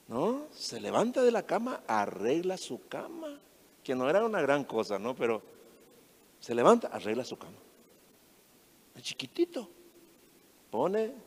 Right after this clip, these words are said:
la almohada, ¿eh? Barre. No su pieza. Se va al baño solito. Se cepilla los dientes, ¿no? Se va, se lava la cara, ¿no?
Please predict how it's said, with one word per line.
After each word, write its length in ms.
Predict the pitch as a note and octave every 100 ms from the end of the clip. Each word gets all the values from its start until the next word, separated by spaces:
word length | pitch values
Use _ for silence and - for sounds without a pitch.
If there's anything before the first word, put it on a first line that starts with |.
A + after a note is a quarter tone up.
| -
la 60 |
almohada, 500 | B2+ A#2 C3 A3 G#3+
¿eh? 100 | A#3+ - - - - - -
Barre. 640 | F#2 G#2 A#2 A#2+ A2+ A2+ - - - - - - - - _ _ -
No 180 | A2 B2
su 160 | C3 F#2+
pieza. 480 | - A2+ A#2 - - - - - - - - -
Se 160 | -
va 140 | G#2 A2
al 80 | A2
baño 320 | G#2+ C3 A#2+
solito. 720 | - A#2+ G#2+ B2+ - - G3+ - - - - - - -
Se 120 | -
cepilla 460 | - G#2+ - A#2 C#3
los 180 | C3 A#2
dientes, 640 | B2 D#3 F#3 G3+ - - - -
¿no? 240 | A#3+ C#4 - - - - - - - -
Se 180 | - G#2+
va, 180 | B2+
se 160 | E3+ A2
lava 240 | G2 G#2+ A2+
la 120 | F#2+
cara, 420 | - C3+ F3+ C#4 - - -
¿no? 140 | C3+